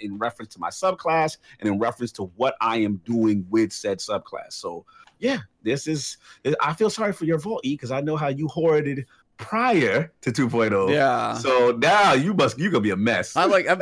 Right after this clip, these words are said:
Speaker 2: well, that and we've been playing so much and picking stuff up. I've had Dim on, like, auto, auto farm mode, and I go through, I'm like, "Crap, I got blues I gotta clean out." And then I'm like,
Speaker 1: Yeah.
Speaker 2: "Well, some of these could be good, so I need to go through." It's like, at least at sixties, I probably need to be keeping 'em, but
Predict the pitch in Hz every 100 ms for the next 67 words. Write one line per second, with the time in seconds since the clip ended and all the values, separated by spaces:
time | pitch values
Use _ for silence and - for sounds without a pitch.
0 | 156 170 196 220 247 190 180 165 127 156
1 | 160 147 147 151 143 127 160 151 135 135
2 | 135 170 156 117 127 135 123 139 127 120
3 | 113 123 147 - 139 165 131 120 120 117
4 | 113 135 127 123 135 127 135 131 113 -
5 | - - 202 151 139 139 123 160 156 160
6 | 147 - 156 156 143 165 160 151 127 110
7 | 98 92 90 143 190 214 185 175 180 147
8 | 139 185 139 143 147 139 143 - 147 135
9 | 131 123 - _ _ 139 190 262 220 -
10 | - 170 - 170 165 160 156 156 156 143
11 | 139 - 156 160 151 127 -